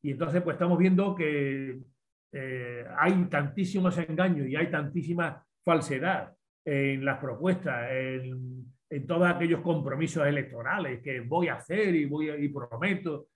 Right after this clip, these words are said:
y luego se hace completamente lo contrario, que yo creo que es que hoy en día, eh, lo que falla en la democracia, no en la democracia griega, sino en la democracia actual,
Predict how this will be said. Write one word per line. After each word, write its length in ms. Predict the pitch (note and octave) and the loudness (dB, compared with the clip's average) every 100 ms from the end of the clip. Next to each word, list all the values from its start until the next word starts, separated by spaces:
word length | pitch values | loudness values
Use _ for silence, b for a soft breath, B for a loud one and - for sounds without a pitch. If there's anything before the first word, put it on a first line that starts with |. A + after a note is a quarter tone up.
| _ _ | _ _
y 160 | - C#3 | -10 -4
luego 240 | D3+ F#3 | 2 4
se 160 | F3 F#3 | 4 0
hace 160 | F3+ D#3 | 0 0
completamente 560 | C#3 C3+ D#3 E3+ E3 | -2 -4 -2 -2 0
lo 80 | F3 | 0
contrario, 500 | E3 D#3 F3 F3 E3+ _ - | 0 -2 0 0 -2 _ 0
que 80 | |
yo 160 | F3 A3+ | 4 4
creo 280 | G3+ G#3 F#3 | 4 2 2
que 60 | |
es 60 | F3+ | -2
que 120 | - | -2
hoy 160 | G3+ G3 | 0 2
en 160 | E3 | 2
día, 400 | D3 F#3+ F#3+ F#3+ - _ _ | 0 2 2 -2 -10 _ _
eh, 320 | E3+ D#3 D3 D3 | 0 2 2 2
lo 180 | D3 D3 | 2 2
que 100 | C#3+ | 0
falla 240 | F3+ G3 | 0 4
en 80 | F3+ | 4
la 80 | D#3+ | 4
democracia, 760 | D3 C#3+ E3 F#3 F3 D3+ G3+ - _ _ _ _ | 2 0 2 2 2 -4 -6 -12 _ _ _ _
no 460 | A#2+ A#2 B2 D3 | -12 -10 -4 2
en 120 | D#3+ D#3 | 2 4
la 80 | |
democracia 1000 | D3+ D3 D3 D3+ D3 D#3+ C#3+ C#3+ C#3 C3+ C3+ | 2 2 0 0 0 2 2 2 0 -2 0
griega, 320 | F3 E3 A#2 | 2 2 -2
sino 240 | C3 A#2+ | -6 -6
en 80 | A2+ | -6
la 120 | A2+ | -4
democracia 560 | A2+ A2 A2 C#3 D3+ D#3+ | -6 -8 -10 -8 -4 -4
actual, 500 | - C3+ E3+ C3+ F3+ | -4 0 0 0 -8